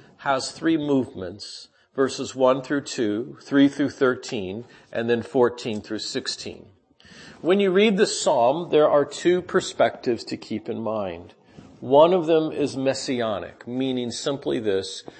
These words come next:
that it would be written about the Lord Jesus as if he was speaking or being spoken to. So, for example, in the first movement of verses one and two, it would be as if the Lord Jesus is saying that.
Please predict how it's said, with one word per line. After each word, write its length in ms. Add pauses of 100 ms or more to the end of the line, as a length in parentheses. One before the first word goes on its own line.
(140)
that 240
it 120
would 180
be 160
written 440
about 720 (180)
the 140
Lord 260
Jesus 720 (220)
as 260
if 160
he 160
was 220
speaking 640 (260)
or 320
being 300
spoken 580 (160)
to. 360 (680)
So, 220
for 240
example, 600
in 100
the 80
first 420
movement 560
of 240 (160)
verses 520
one 340
and 140
two, 480 (260)
it 80
would 220
be 160
as 180
if 160
the 80
Lord 280
Jesus 540
is 140
saying 360
that. 400